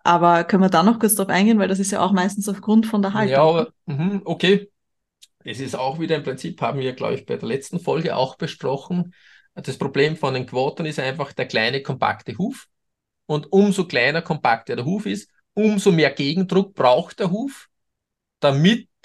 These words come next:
Speaker 2: Hufmechanismus stattfindet. Und nur wenn Hufmechanismus stattfindet, das heißt, wenn die Sohle abflacht, dann nützt sich auch die Eckstrebe ab.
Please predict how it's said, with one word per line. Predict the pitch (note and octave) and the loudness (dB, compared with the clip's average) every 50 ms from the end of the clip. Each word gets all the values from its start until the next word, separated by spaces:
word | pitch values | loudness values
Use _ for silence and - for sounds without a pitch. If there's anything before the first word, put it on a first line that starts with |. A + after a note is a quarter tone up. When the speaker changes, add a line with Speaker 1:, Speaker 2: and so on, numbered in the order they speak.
| - _ _ _ _ _ _ _ _ _ - | -20 _ _ _ _ _ _ _ _ _ -2
Speaker 2:
Hufmechanismus | - A3 G#3+ G#3 F3 D#3+ - E3 D#3 D3 - - D#3 - | -2 0 0 2 0 -2 -2 -2 -6 -6 -6 -8 -10 -6
stattfindet. | - - A2+ - - - - A2+ A2 G2+ - | -4 -4 -4 -4 -6 -10 -10 -8 -8 -8 -4
Und | - E3+ D#3 D#3+ | -2 -2 4 4
nur | G3 A3+ A3+ G#3+ | 6 6 8 6
wenn | G3 D#3 D3+ | 6 6 4
Hufmechanismus | G3+ D4+ D4 D4 A#3+ G3+ - - D#3 D3+ D3 - D#3 C#3 | 4 4 4 4 4 4 4 2 -4 -4 -4 -6 -10 -8
stattfindet, | - - B2 B2+ - - F3+ F3+ F3 | -2 -2 -2 -2 -2 -4 -6 -6 -4
das | D#3+ - | -2 -2
heißt, | C#3+ C#3 C#3 - | -2 -2 -2 -2
wenn | D#3 D#3+ F3+ | 0 0 2
die | F3+ F3 | 2 0
Sohle | F3 - F3 E3+ D#3+ - | 0 2 2 2 4 2
abflacht, | F#3+ G#3 - - C3 B2+ D3+ F3 - _ _ _ _ _ _ _ | 2 0 0 -2 -2 -2 -2 -2 -4 _ _ _ _ _ _ _
dann | - D#3 D#3+ | 0 4 4
nützt | F3+ A3+ A3 A3 - | 6 4 4 0 -4
sich | A#3+ F#3+ F#3 | -4 -2 -2
auch | D#3+ D#3 | -2 -2
die | - - E3 | -4 -4 -4
Eckstrebe | A3 A3+ - - C#3+ A#2+ G#2 G#2 | -4 -4 -4 -4 -4 -2 -2 -2
ab. | F2+ F2+ - _ | -2 -4 -6 _